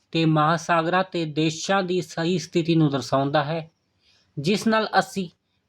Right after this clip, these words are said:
ਭਾਰਤ ਦੀ, ਅ, ਯਾਨੀ ਕਿ ਧਰਤੀ ਦੀ ਭੂਗੋਲਿਕ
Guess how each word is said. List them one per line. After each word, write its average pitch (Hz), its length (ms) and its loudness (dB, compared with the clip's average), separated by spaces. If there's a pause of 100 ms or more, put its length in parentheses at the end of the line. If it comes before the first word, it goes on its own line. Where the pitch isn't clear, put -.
(120)
ਭਾਰਤ 208 360 0
ਦੀ, 180 400 -2 (280)
ਅ, - 40 -12 (420)
ਯਾਨੀ 170 240 4
ਕਿ 175 240 -4
ਧਰਤੀ 214 340 2
ਦੀ 175 180 2
ਭੂਗੋਲਿਕ 180 520 2